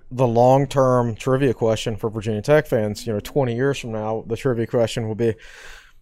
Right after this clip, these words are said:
who was defensive coordinator in the first game after Bud Foster retired?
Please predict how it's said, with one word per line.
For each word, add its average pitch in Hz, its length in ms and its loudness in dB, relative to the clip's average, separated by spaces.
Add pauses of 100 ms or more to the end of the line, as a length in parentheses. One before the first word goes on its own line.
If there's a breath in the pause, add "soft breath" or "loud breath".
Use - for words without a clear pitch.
(540)
who 226 140 8
was 220 120 6
defensive 175 480 4
coordinator 139 580 6
in 120 60 0
the 117 80 0
first - 440 2
game 143 260 0
after 120 260 -4
Bud 120 240 0
Foster 117 420 -4
retired? 110 540 -2